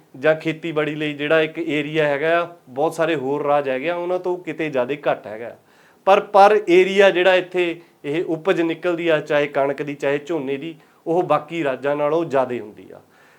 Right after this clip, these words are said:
ਫਿਰ ਵੀ ਅਸੀਂ ਏਰੀਆ ਵਾਈਜ਼ ਬਹੁਤ ਛੋਟੇ ਹੈਗੇ ਆ, ਜਿੱਦਾਂ ਬਹੁਤ ਵੱਡੇ ਵੱਡੇ ਹੋਰ ਰਾਜ ਹੈਗੇ ਆ, ਜਿੱਥੇ ਜ਼ਿਆਦਾ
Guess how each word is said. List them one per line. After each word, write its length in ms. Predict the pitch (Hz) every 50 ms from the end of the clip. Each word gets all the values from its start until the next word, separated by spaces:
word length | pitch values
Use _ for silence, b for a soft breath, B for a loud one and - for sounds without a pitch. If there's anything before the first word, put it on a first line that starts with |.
| b b
ਫਿਰ 300 | - - 180 196 208 220
ਵੀ 220 | 202 226 220 208
ਅਸੀਂ 320 | 208 196 214 208 190 185
ਏਰੀਆ 260 | 175 165 180 185 190 190
ਵਾਈਜ਼ 380 | 165 139 147 147 165 180 170
ਬਹੁਤ 280 | 156 123 147 175 180 180
ਛੋਟੇ 340 | - 147 139 139 151 151 156
ਹੈਗੇ 220 | 147 147 147 165
ਆ, 60 | 170
ਜਿੱਦਾਂ 300 | 165 151 147 147 151 151 143 - - _ 123
ਬਹੁਤ 200 | 135 147 156 170
ਵੱਡੇ 280 | 160 160 151 127 139
ਵੱਡੇ 240 | 139 156 120 123 143
ਹੋਰ 260 | 139 123 131 143 143
ਰਾਜ 240 | 135 139 139 131 131
ਹੈਗੇ 180 | 131 131 135 170
ਆ, 60 | 175
ਜਿੱਥੇ 260 | 160 156 156 165 165
ਜ਼ਿਆਦਾ 320 | 139 120 123 - 123 135